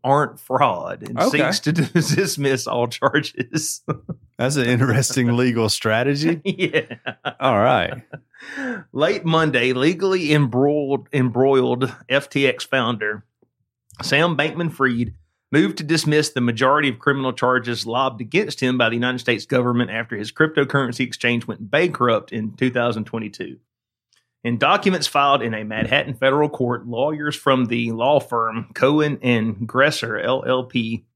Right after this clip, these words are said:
Speaker 1: which, if I'm not mistaken, isn't this the same law firm that was representing Ghislaine Maxwell during her trial?
Speaker 2: Oh, is it? I don't know.
Speaker 1: I don't know about that name, but I do remember, and this was, this was last year when he got arrested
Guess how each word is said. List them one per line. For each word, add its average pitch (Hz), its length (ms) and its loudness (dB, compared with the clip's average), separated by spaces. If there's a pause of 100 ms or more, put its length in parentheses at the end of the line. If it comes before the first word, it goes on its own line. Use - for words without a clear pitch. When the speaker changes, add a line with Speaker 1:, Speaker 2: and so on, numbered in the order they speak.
(480)
Speaker 1:
which, 151 360 0 (520)
if 151 140 -2
I'm 147 140 2
not 262 200 2
mistaken, 160 760 -2 (500)
isn't 185 340 0
this 185 200 2
the 147 120 -4
same 160 340 2
law 135 220 2
firm 147 600 0
that 113 180 -2
was 117 280 -6
representing 131 760 2 (180)
Ghislaine 127 440 0
Maxwell 139 560 -2
during 123 260 2
her 120 160 0
trial? 143 500 -2
Speaker 2:
Oh, 113 220 2
is 156 260 2
it? 262 220 0 (220)
I 110 120 0
don't 131 200 2
know. 135 360 0
Speaker 1:
I - 80 0
don't 233 160 2
know 220 140 2
about 196 280 0
that 175 220 2
name, 170 460 0
but 160 160 2
I 143 100 0
do 156 280 0
remember, 156 420 2
and 135 100 0
this 139 140 -4
was, 123 260 -6
this 151 240 -2
was 127 140 -6
last 127 420 0
year 135 300 0
when 120 160 -6
he 131 100 -4
got 123 380 0
arrested 113 760 0